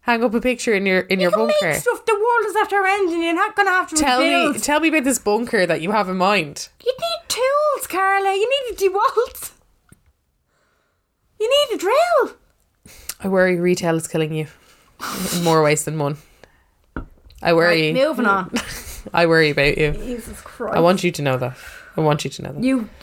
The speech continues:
Speaker 2: you
Speaker 1: Yeah.
Speaker 2: don't
Speaker 1: Anyway,
Speaker 2: talk about that for the rest
Speaker 1: um,
Speaker 2: of the show.
Speaker 1: because they, so basically, Doomsday Preppers, this is a situation. I mean, obviously, everybody was like, "What the fuck?" But there was one episode, in, like, in particular, so they had to pull that episode, even though they didn't want to,
Speaker 2: Mm.
Speaker 1: because obviously they make so much money off this.
Speaker 2: Of course.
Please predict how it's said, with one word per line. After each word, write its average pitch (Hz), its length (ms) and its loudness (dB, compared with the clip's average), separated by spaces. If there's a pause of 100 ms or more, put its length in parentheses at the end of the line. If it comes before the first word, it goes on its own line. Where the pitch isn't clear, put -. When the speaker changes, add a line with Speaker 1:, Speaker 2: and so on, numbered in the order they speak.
(120)
Speaker 2:
you 233 280 -6 (340)
Speaker 1:
Yeah. - 200 0 (140)
Speaker 2:
don't 254 60 -2
Speaker 1:
Anyway, 262 200 2
Speaker 2:
talk 185 220 -8
about 190 160 -18
that 165 80 -12
for - 60 -20
the 185 60 2
rest 180 220 4
Speaker 1:
um, 175 100 2
Speaker 2:
of - 60 -6
the 180 80 -12
show. 175 100 -12
Speaker 1:
because 220 260 2
they, 196 400 -2
so - 180 2
basically, 220 680 2 (640)
Doomsday 202 300 2
Preppers, 156 320 0
this 190 140 2
is - 20 0
a 180 60 0
situation. 160 720 0
I 156 80 -6
mean, 151 360 -6
obviously, 175 540 0 (180)
everybody 190 320 2
was 170 140 0
like, 160 220 2
"What 160 160 2
the 160 40 -4
fuck?" 156 320 0
But 175 120 -2
there 175 80 0
was 165 140 0
one 180 340 2
episode, 170 340 0
in, 165 240 -6
like, 156 240 -4
in 170 120 -4
particular, 160 420 -2
so 160 120 -6
they 170 80 2
had 170 140 2
to - 60 -10
pull 196 240 0
that 175 180 4
episode, 156 460 -2
even 190 160 -2
though 208 80 2
they 202 120 4
didn't 196 200 2
want 220 260 2
to, 190 300 -2 (500)
Speaker 2:
Mm. 214 280 -8
Speaker 1:
because 190 160 -2
obviously 214 220 2
they 190 100 2
make 180 340 2
so 180 300 2
much 170 280 0
money 185 220 2
off 156 160 0
this. 156 220 -2
Speaker 2:
Of - 60 -18
course. 233 300 -6